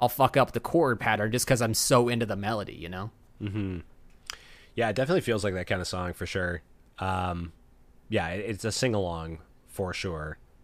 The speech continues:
Speaker 2: but definitely an emotional one.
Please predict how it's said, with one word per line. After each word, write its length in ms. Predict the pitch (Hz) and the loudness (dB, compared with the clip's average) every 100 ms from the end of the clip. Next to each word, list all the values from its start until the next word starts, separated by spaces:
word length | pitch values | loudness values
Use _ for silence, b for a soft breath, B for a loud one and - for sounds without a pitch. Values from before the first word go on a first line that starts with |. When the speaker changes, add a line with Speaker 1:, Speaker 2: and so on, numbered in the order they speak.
| - - - - _ | -20 -20 -20 -20 _
Speaker 2:
but 120 | - 87 | -12 -4
definitely 720 | 92 95 92 92 90 87 85 - - - _ _ _ - - 113 | -4 -2 -4 -4 -4 -6 -8 -12 -20 -20 _ _ _ -20 -10 -2
an 80 | |
emotional 440 | 113 101 98 92 87 | 2 2 0 -4 -6
one. 260 | 85 82 | -6 -8